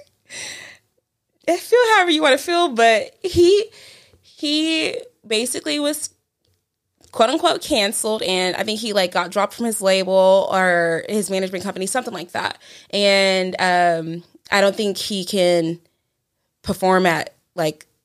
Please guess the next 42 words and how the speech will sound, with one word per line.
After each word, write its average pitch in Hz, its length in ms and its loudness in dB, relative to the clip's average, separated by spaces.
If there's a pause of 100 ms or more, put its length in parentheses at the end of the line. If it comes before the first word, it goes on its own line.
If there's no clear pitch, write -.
(180)
any 190 200 0
C 185 160 -2
M 170 60 2
T 180 140 -2
awards 139 400 -4
now, - 300 -6
any, - 200 -8 (220)
or 185 60 -12
something 190 240 -6
like - 160 -16
that, - 260 -10 (360)
um, 175 360 4
because 185 800 2
he 202 600 -6
was 175 220 2
recorded 294 380 0
by 220 80 2
his 190 220 -2
neighbor 190 480 0 (300)
coming 214 260 0
home 190 240 0
from, 185 160 0
like, 175 160 0
a 175 60 -4
party 180 340 0
or 180 60 -4
something 185 180 -4
like 175 120 -2
that 175 120 -2
with 196 80 -4
his 196 120 -6
friends, 165 520 -4 (360)
and 190 540 2
he 202 240 -4
was, 185 320 -2
he 214 220 -2
basically 190 380 0
said 180 120 -2
the - 140 -8
N-word. 123 420 -4 (1200)
The 185 180 -6
con-, - 380 -2